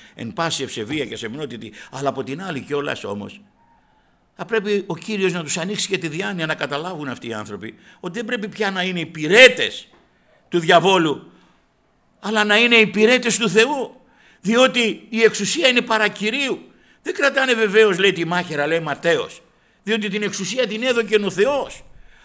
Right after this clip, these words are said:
Αλλά όμως να διαχειριστούμε και τα πράγματα όπως πρέπει και δίκαια, έτσι, δόξα στο όνομα του Κυρίου μας. Και τότε δεν μπορούσαν να κάνουν κάτι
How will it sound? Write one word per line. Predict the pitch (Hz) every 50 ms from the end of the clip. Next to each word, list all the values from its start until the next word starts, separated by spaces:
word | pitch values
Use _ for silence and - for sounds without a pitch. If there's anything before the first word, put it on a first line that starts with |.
| _
Αλλά | - 208 233 247 240
όμως | 262 285 302 311 311 294 - - - - _ _ _ _ _
να | 202 185
διαχειριστούμε | 175 170 170 160 - 156 156 147 139 - - 240 202 170
και | 151 - 151 131
τα | 135 127
πράγματα | - - - 165 160 175 - - 151 139 - - - - - _
όπως | - 139 135 151 147 -
πρέπει | - - 196 202 160 151
και | 131 - 143 131
δίκαια, | 123 165 220 185 - - 123 113
έτσι, | 117 143 151 - - 139 98 - - - _ -
δόξα | 135 143 139 - 139
στο | 127 - 135
όνομα | 131 127 123 123 117
του | - 110
Κυρίου | 95 110 120 120 123 113 104
μας. | 92 - - - _ _ _ _ _ - - _ _ _ _ _ _
Και | - 190 180
τότε | 185 226 202 208
δεν | 208 220
μπορούσαν | 226 247 196 - 220 185
να | 170
κάνουν | - 143 131 120 107
κάτι | - 110 104 95 - 110 120